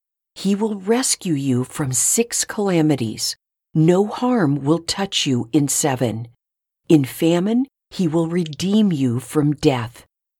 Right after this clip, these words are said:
and in battle, from the power of the sword. You will be safe from slander and not fear destruction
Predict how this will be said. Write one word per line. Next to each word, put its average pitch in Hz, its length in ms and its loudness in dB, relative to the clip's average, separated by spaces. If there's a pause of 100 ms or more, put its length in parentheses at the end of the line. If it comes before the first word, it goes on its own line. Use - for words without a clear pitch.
and 151 180 4
in 139 200 4
battle, 190 600 -2 (180)
from 127 280 -2
the 131 80 2
power 143 480 -2
of 143 120 0
the 160 100 0
sword. 123 600 0 (680)
You 160 340 0
will 226 240 0
be 214 200 -2
safe 175 460 0
from 180 340 -4
slander 151 760 2 (280)
and 143 220 4
not 175 260 0
fear 208 280 -2
destruction 190 800 0